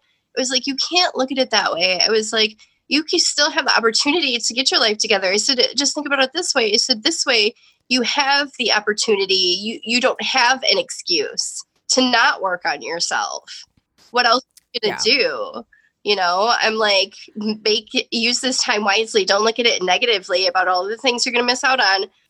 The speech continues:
Speaker 1: Look at it positively as it gives you the time to, and, and the freedom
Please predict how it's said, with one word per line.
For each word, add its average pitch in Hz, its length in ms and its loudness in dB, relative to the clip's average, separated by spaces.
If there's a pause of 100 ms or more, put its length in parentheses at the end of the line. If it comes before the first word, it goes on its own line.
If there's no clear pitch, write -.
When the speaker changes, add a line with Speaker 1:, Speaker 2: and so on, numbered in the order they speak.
(180)
Speaker 1:
Look 226 160 0
at 208 100 2
it 226 80 0
positively 233 800 0
as 214 180 0
it 214 240 -2
gives 233 460 -2
you 185 480 -2 (380)
the 190 100 0
time 208 800 0 (600)
to, 247 760 -2 (360)
and, 233 200 0 (120)
and 233 100 -2
the 220 80 0
freedom 214 800 -2